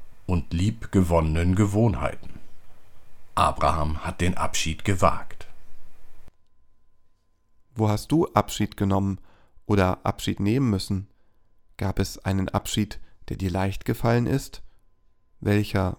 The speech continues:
Speaker 2: war schwer?
Speaker 1: Ältere kennen die Situation noch. In der Firma gelernt, voll in die Arbeit reingehängt. Doch mit Abschluss der Ausbildung ein feuchter Händedruck. Und das war es dann.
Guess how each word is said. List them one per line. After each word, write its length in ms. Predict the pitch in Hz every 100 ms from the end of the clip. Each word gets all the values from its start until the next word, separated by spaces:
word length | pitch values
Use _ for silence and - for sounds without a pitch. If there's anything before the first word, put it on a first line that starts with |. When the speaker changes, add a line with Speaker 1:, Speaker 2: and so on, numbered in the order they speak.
| -
Speaker 2:
war 140 | 104 92
schwer? 440 | - 110 123 101 - _ _ _ _ _ _ _ _ _ _ _ _ - - - - - - - - - - - - - - -
Speaker 1:
Ältere 460 | 95 92 87 95 104
kennen 360 | - 151 123 80
die 120 | 76
Situation 800 | 80 76 71 64 - 73 67 67
noch. 320 | - - - - - - - - - -
In 80 | 85
der 160 | 85 -
Firma 340 | 110 104 92
gelernt, 640 | 80 78 78 92 95 92 - - -
voll 400 | - 127 139 92
in 120 | 101
die 200 | 92 -
Arbeit 440 | 98 87 80 -
reingehängt. 720 | - 101 95 85 90 85 - - - - - - - - -
Doch 220 | 104 95
mit 180 | 87 -
Abschluss 480 | 104 - 95 92 -
der 160 | 71 -
Ausbildung 680 | 85 - - 80 80 78 - -
ein 180 | 117 113
feuchter 520 | - 90 87 - 71
Händedruck. 760 | 67 80 69 73 - - - - - - -
Und 200 | 73 78
das 180 | 85 107
war 220 | 85 58
es 140 | - -
dann. 200 | -